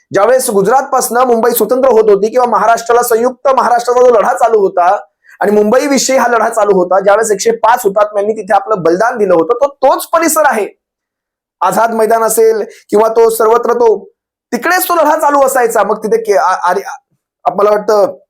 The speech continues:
बाळासाहेब असतील किंवा आचार्य अत्रे असतील, डांगे असतील, ही सगळी मंडळी त्यावेळेस अशाच, आपण, आता आपण त्यांच्यासमोर धूळ माती इतके नाही, पण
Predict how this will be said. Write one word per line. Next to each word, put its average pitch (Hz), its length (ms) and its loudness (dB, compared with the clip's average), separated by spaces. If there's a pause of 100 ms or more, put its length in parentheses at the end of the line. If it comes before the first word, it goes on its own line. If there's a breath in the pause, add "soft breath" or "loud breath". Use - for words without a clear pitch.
(480)
बाळासाहेब 220 540 0
असतील 196 460 -2 (520)
किंवा 202 300 0
आचार्य 196 500 0
अत्रे 220 300 0
असतील, 202 460 -2 (840)
डांगे 202 340 -2
असतील, 226 380 0
ही - 420 -2
सगळी 330 320 0
मंडळी 262 460 0
त्यावेळेस 285 480 0
अशाच, 320 360 0
आपण, 330 380 0
आता - 420 -6
आपण 233 320 0
त्यांच्यासमोर 277 500 0
धूळ 254 200 2
माती 285 260 0
इतके 277 240 -2
नाही, 233 180 2
पण - 160 -2